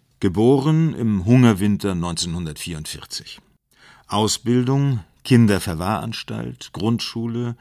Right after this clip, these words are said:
Lyzeum, Studium der Biologie. Nach dem Wehrdienst jahrelang Mitglied des Führungsstabs der Abteilung für evolutionäre und ökologische Wissenschaften. In den einstweiligen Ruhestand versetzt, als die Abteilung wegrationalisiert wurde.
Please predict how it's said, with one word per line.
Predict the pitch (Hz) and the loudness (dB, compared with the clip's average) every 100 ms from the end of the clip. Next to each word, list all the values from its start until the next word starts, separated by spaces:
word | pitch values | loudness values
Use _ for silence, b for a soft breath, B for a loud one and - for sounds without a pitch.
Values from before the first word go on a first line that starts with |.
| b b | b b
Lyzeum, | 92 - 104 107 113 113 113 107 B B | -6 -4 -2 0 0 0 -4 -6 B B
Studium | - 123 110 98 104 98 | -2 2 2 2 0 2
der | 90 85 | 0 -2
Biologie. | 80 85 101 - - - _ _ _ _ B B B - | -2 -4 -6 -8 -12 -14 _ _ _ _ B B B 0
Nach | 123 131 | 2 2
dem | - 110 | 2 0
Wehrdienst | 92 101 113 156 170 - | 0 -2 -2 -4 -4 -4
jahrelang | 113 110 104 104 98 107 | 0 0 2 0 2 0
Mitglied | 117 - 120 113 | 0 -4 -6 -4
des | 107 | -4
Führungsstabs | - 160 131 92 78 - 98 127 143 - | 0 2 4 2 -4 -4 -4 -4 -6 -8
der | 110 | -8
Abteilung | 82 - 117 110 107 | -8 -4 0 2 0
für | - 101 - | 0 -4 -2
evolutionäre | 131 131 101 - 90 82 98 110 117 123 | -2 0 -2 -2 -4 -2 -2 -2 -2 -4
und | 87 82 | -4 -6
ökologische | 120 113 92 82 82 82 131 117 | -6 -4 -4 -4 -4 -4 -4 -2
Wissenschaften. | 85 73 - 76 - 78 - _ _ B B B B B | -4 -6 -10 -12 -14 -18 -20 _ _ B B B B B
In | 131 | 0
den | 135 | 2
einstweiligen | 131 143 139 - 113 95 85 | 4 2 2 0 0 0 -2
Ruhestand | 90 127 135 - 131 120 | 2 6 6 4 0 0
versetzt, | 120 101 104 - - - - | -2 0 -2 -4 -10 -12 -10
als | 98 - | -8 -6
die | 117 95 | -6 -6
Abteilung | 110 - 90 90 98 107 | -8 -8 -6 -4 -4 -2
wegrationalisiert | 90 82 - 78 - 82 78 76 73 78 - | -4 -6 -8 -8 -6 -6 -6 -8 -8 -10 -10
wurde. | 78 78 | -12 -14